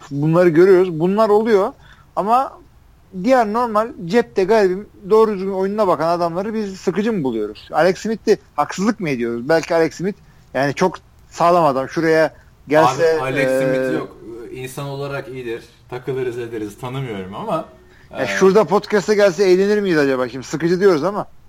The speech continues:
Speaker 2: Değil mi abi? Böyle şey yapıyormuş. On beş yardlık paslar atıyor falan. Burada da "Ne haber Alex Smith? Ne yapıyorsun?" falan. "İyi." Böyle kısa kısa
Speaker 1: Ha, bir,
Speaker 2: cevaplar
Speaker 1: bir şey
Speaker 2: veriyor.
Speaker 1: söyleyeceğim. Bu adam Utah mezunu falandı galiba Alex Smith yanlış hatırlamıyorsam.
Speaker 2: Aynen. Ama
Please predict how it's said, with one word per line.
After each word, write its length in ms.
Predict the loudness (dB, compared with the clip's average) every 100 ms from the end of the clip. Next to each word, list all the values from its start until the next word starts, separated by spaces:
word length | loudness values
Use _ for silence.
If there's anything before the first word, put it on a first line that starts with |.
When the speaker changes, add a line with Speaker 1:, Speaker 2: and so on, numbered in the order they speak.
| -20 _ -20 _ _ -14
Speaker 2:
Değil 100 | -4
mi 80 | 0
abi? 220 | 0 -2
Böyle 140 | -8
şey 160 | -8 -10
yapıyormuş. 520 | -10 -12 -16 -18 -20 _ _ _ -16
On 200 | -12 -8
beş 200 | -8 -8
yardlık 360 | -8 -10 -14
paslar 360 | -12 -12 -12 -12
atıyor 180 | -14 -14
falan. 320 | -12 -12 -14
Burada 260 | -14 -12
da 200 | -10 -12 -16 _ _ -12
"Ne 80 | -6
haber 300 | -6 -8 -10
Alex 260 | -12 -12
Smith? 300 | -14 -16 -16
Ne 60 | -14
yapıyorsun?" 380 | -14 -14 -18 -16
falan. 220 | -16 -16 -14
"İyi." 260 | -12 -12 -12 _ _ _ _ -20
Böyle 120 | -20
kısa 220 | -20 -20
kısa 160 | -16 -10
Speaker 1:
Ha, 100 | -8
bir, 0 |
Speaker 2:
cevaplar 380 | -8 -8 -8 -6
Speaker 1:
bir 60 |
şey 120 | 0 2
Speaker 2:
veriyor. 140 | 2
Speaker 1:
söyleyeceğim. 180 | 2 4
Bu 100 | 4
adam 220 | 4 2 -6 _ _ _ _ _ _ _ _ _ -6 0
Utah 260 | 2 2 0
mezunu 380 | 2 0 0 -2
falandı 340 | 0 0 0
galiba 300 | -2 -2 -2
Alex 240 | -2 -4 -8
Smith 300 | -16 -12 -10
yanlış 280 | -10 -10
hatırlamıyorsam. 600 | -10 -8 -8 -8 -12 -14 -14
Speaker 2:
Aynen. 320 | -14 -16 -20 -20 _ -18
Ama 280 | -12 -12